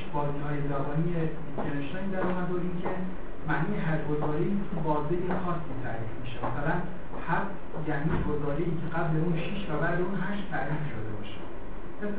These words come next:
زمین فوتبال که کارت قرمز اونجا معنی داره ولی اینجا کارت قرمز هیچ معنی نداره.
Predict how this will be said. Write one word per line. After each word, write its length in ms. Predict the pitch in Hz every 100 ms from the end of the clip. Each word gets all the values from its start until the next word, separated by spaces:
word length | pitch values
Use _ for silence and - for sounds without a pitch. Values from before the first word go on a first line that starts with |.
| 180
زمین 240 | 175 175 156
فوتبال 360 | 160 151 165 156
که 60 | - -
کارت 180 | 151 - -
قرمز 260 | 151 160 -
اونجا 220 | - - 160
معنی 180 | 160 160 -
داره 160 | 190 170
ولی 160 | 175 175
اینجا 200 | 156 156 180 -
کارت 180 | 151 - 151
قرمز 220 | 151 190
هیچ 100 | - 196
معنی 220 | 175 175 170 160
نداره. 300 | 123 -